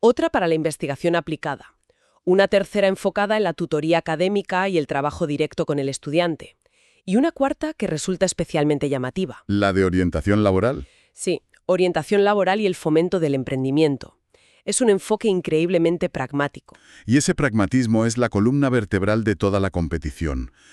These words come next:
Speaker 2: Fíjate que al incluir la orientación laboral y el emprendimiento como una rama evaluable, y al mismo nivel que la investigación teórica,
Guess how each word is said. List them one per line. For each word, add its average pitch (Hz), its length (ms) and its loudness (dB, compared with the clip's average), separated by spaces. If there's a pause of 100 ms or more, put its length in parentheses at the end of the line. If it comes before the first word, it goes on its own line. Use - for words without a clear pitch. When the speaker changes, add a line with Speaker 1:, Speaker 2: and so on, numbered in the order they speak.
(160)
Speaker 2:
Fíjate 170 380 0
que 147 100 2
al 127 100 4
incluir 117 460 4
la 156 80 2
orientación 120 600 2
laboral 92 520 2
y 107 140 0
el 98 100 4
emprendimiento 92 800 2
como 87 180 0
una 117 180 4
rama 98 320 2
evaluable, 87 680 2 (260)
y 113 80 2
al 104 100 2
mismo 170 300 2
nivel 143 300 2
que 104 80 0
la 92 80 2
investigación 87 640 -2
teórica, 90 560 2